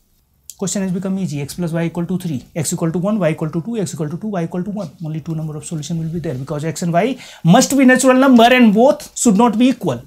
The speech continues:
Anyway, opportunity is not there to become equal. Because x plus y equal to three, it never be equal because we are finding the integral solutions. Then only two number of solution will be there for this question. This same question you will able to solve. I am not,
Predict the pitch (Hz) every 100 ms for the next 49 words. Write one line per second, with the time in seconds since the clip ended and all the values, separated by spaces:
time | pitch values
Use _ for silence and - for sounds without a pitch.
0 | - 190 247 254 240 190 220 226 247 214
1 | 208 185 185 - _ _ 160 165 170 139
2 | - 123 - _ - - 165 214 214 208
3 | 220 202 202 208 190 208 247 254 226 202
4 | 185 196 190 185 160 139 165 185 196 196
5 | 196 220 233 233 254 254 269 247 196 135
6 | 120 123 - _ _ _ _ _ _ _
7 | 160 156 156 185 180 165 151 151 147 139
8 | 135 127 143 127 120 226 240 _ _ _
9 | _ 135 131 180 - 113 - - - -
10 | - _ _ _ _ 330 349 - 359 370
11 | 226 175 190 247 294 302 302 285 - 202
12 | 135 170 240 233 247 254